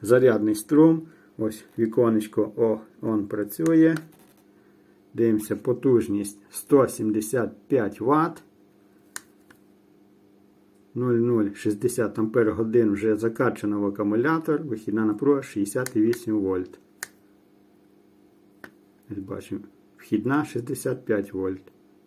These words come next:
Нуль три ампе-, е, е, три хвилини пройшло. Тридцять градусів.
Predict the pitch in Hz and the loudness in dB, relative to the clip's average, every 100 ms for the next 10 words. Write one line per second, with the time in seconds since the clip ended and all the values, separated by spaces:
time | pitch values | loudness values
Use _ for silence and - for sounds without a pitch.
0 | - 110 104 127 143 147 117 110 117 120 | -4 0 0 2 2 2 -2 -2 -2 -2
1 | 113 104 107 - - 101 - - _ _ | 0 0 -2 -8 -8 -8 -8 -16 _ _
2 | _ _ _ _ _ _ _ - 135 139 | _ _ _ _ _ _ _ 2 4 4
3 | 131 117 104 101 - 95 - 101 90 - | 2 0 0 -2 -4 -8 -8 -10 -10 -14
4 | _ _ _ _ _ _ _ _ - - | _ _ _ _ _ _ _ _ -20 -20
5 | _ _ _ _ 120 120 107 101 117 143 | _ _ _ _ 2 2 2 -2 0 0
6 | 143 156 156 170 160 | 0 -2 -2 -2 -2